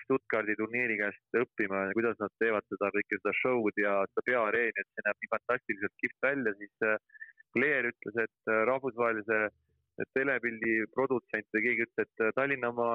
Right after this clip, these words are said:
Tallinna valgusshow on parem kui Stuttgardis, nad tulevad ise siia õppima see aasta, et, et see on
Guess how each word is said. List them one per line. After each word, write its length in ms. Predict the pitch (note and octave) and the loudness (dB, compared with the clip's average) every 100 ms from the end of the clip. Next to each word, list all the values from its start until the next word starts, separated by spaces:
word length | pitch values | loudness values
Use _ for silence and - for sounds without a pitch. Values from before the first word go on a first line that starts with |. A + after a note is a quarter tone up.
| - | 0
Tallinna 400 | C#3 C#3+ A#2+ A#2 A2+ | 0 0 0 0 2
valgusshow 480 | B2 B2+ A#2 - B2+ | 0 0 -4 0 0
on 80 | A#2+ | 2
parem 240 | D3+ D3+ - | 0 -2 -4
kui 80 | G#2+ - | -10 -4
Stuttgardis, 480 | C#3+ - G#2+ G2+ _ | -4 0 -2 -2 _
nad 160 | - | -4
tulevad 220 | A2 A2 C3 | -2 0 0
ise 100 | A2 | 0
siia 160 | G2+ G2 | 0 -2
õppima 320 | - - _ | -6 -18 _
see 160 | - G2+ | -2 -2
aasta, 300 | F#2 - F#2 | -2 -6 -8
et, 40 | _ | _
et 100 | G#2+ - | -10 -4
see 100 | |
on 80 | B2+ | 0